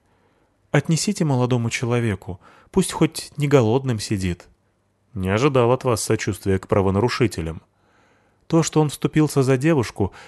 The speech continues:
кажется мне правильным поступком, несмотря на весь идиотизм произошедшего. Впрочем, судья со мной вряд ли согласится,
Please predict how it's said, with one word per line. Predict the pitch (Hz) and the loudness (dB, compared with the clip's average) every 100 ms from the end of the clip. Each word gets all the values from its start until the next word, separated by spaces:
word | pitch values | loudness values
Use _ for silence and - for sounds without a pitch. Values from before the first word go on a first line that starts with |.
| - | -4
кажется | 139 131 - 135 | 0 0 2 0
мне | 131 135 | 2 0
правильным | 135 135 127 123 | 2 2 2 0
поступком, | 120 127 - 127 - 85 78 - - - | -2 -2 0 -2 -2 -8 -8 -18 -20 -8
несмотря | 127 - 127 123 | -4 2 4 4
на | 117 | 2
весь | 120 123 - | 2 0 -2
идиотизм | 120 117 117 135 131 131 | 0 0 2 0 -2 0
произошедшего. | 127 120 127 - 127 - - 80 82 _ - - _ _ | 2 2 0 0 -2 -2 -8 -10 -12 _ -20 -20 _ _
Впрочем, | - - 175 165 | -8 2 4 4
судья | 143 151 139 180 | -2 0 2 2
со | 170 123 | 2 0
мной | 117 113 | 0 2
вряд | 131 143 | 2 0
ли | 131 | -2
согласится, | 139 123 135 - 117 - 85 | -2 0 0 0 -2 -4 -10